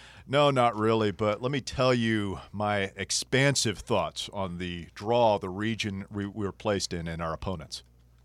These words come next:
You got a minute? Oh, you do?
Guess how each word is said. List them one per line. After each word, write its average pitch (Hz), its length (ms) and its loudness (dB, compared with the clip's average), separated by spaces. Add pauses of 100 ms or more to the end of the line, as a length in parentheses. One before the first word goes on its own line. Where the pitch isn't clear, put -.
(1000)
You 85 120 -14
got 101 120 6
a 104 40 2
minute? 110 220 0 (760)
Oh, 101 60 2
you 98 140 -2
do? 104 240 2